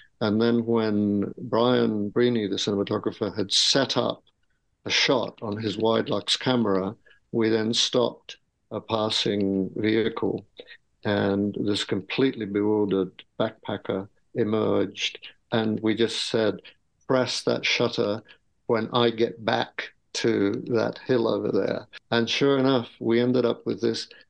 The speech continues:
absolutely wonderful photo of the three of us without any actors yet, even notionally in the film, who represented the movie.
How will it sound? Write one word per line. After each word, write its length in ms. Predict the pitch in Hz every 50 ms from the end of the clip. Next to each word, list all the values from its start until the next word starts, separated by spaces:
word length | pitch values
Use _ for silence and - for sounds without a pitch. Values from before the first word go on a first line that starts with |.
| _ _ -
absolutely 560 | 151 151 156 - - - 160 151 143 135 127
wonderful 540 | 127 127 127 127 127 123 117 - - 120 110
photo 680 | - - 117 117 117 - - 110 101 101 98 104 113 - - - - - _ _ _ _ _ -
of 180 | 120 107 104
the 100 | 117 120
three 400 | 117 - - - - 147 151 165
of 140 | 156 135 120
us 640 | 131 113 101 104 123 123 - - - - - - - _ _ _ _ _ _ _
without 380 | - 123 123 127 139 139 135 127
any 380 | 147 131 147 165 165 147 143 -
actors 680 | 123 127 127 - - - - 123 113 113 107 - -
yet, 520 | 120 113 113 113 113 110 - - _ - - - -
even 760 | 135 127 117 107 110 113 110 110 110 110 110 117 123 113
notionally 880 | 107 113 127 123 - - - 127 107 104 101 104 104 104 104 98 120 - - 120
in 140 | 120 107
the 80 | 107 104
film, 520 | - - 131 117 110 104 101 98 104 117 113 - _ - _ _ - - - - -
who 480 | 131 131 131 131 131 131 131 135 - -
represented 920 | 120 117 151 170 165 - 170 - 160 185 196 180 - 117 104 - - - - - _ _ _ _
the 80 | 113
movie. 500 | 110 123 143 139 117 107 107 101 104 101